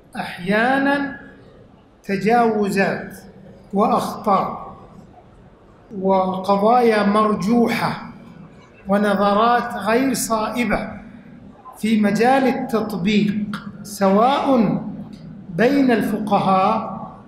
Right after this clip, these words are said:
في المذاهب الفقهية في تطبيق الفروع على الأصول،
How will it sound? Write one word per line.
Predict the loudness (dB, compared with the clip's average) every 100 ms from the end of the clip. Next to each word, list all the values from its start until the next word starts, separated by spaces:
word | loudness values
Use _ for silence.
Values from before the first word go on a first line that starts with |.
| -20 -20 -20 -20 -10
في | -2
المذاهب | 0 2 4 4 4 2
الفقهية | 0 0 -4 -2 0 2 2
في | 0
تطبيق | -2 -4 -2 0 0 0
الفروع | -2 -4 0 2 2 -2 -8 -14 -20 -20 -20 -8
على | -4 -2
الأصول، | -2 -4 -2 0 0 0 -4